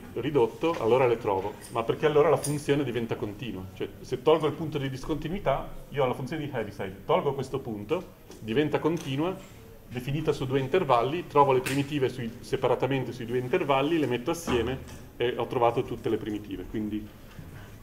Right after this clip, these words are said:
ehm, quindi questo è, sì, come vanno le cose. Se è discontinua, l'idea è che io posso togliere, se tolgo i punti di discontinuità, eh beh, diventa continua e quindi mi, mi riconduco alla situazione.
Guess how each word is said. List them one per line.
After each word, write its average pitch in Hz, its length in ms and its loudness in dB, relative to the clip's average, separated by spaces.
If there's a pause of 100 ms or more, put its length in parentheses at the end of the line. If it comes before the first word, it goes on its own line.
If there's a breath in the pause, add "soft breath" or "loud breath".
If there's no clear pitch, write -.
ehm, 104 920 -4 (1600)
quindi 127 260 -6
questo 143 280 -4
è, 120 40 -6
sì, - 320 -10
come 131 160 -6
vanno 127 220 -2
le 120 100 -6
cose. 107 240 -4
Se 120 140 -4
è 135 60 -4
discontinua, 156 840 -4
l'idea 131 280 -2
è 123 80 -2
che 131 80 -8
io 123 280 -6
posso 131 260 -8
togliere, 135 280 -2
se 123 180 -12
tolgo 151 280 0
i - 20 -4
punti 131 300 -8
di 120 100 -10
discontinuità, 123 760 -6 (280)
eh 123 40 -10
beh, 113 220 -6
diventa 113 320 -8
continua 131 560 -8 (500 loud breath)
e 127 120 -8
quindi 113 520 -6
mi, 107 300 -8 (100)
mi 104 80 -10
riconduco 113 720 -4
alla 107 140 -4
situazione. 107 640 -8